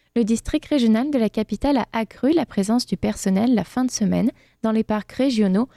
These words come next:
pour la sensibilisation et l'éducation sur le protocole de distanciation sociale approprié.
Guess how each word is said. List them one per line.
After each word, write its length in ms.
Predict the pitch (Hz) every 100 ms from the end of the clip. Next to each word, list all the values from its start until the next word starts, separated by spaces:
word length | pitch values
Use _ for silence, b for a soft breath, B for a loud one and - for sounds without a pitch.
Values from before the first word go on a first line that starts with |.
| b b
pour 100 | 240
la 120 | 240
sensibilisation 960 | 233 277 311 269 214 190 180 180 - 247 -
et 80 |
l'éducation 720 | 190 254 247 220 190 - 269 302
sur 200 | - 208
le 100 | 190
protocole 580 | - 359 269 - 185
de 100 | -
distanciation 680 | 175 180 - 180 - 180 180
sociale 400 | - 185 196 196
approprié. 600 | 190 196 - 196 190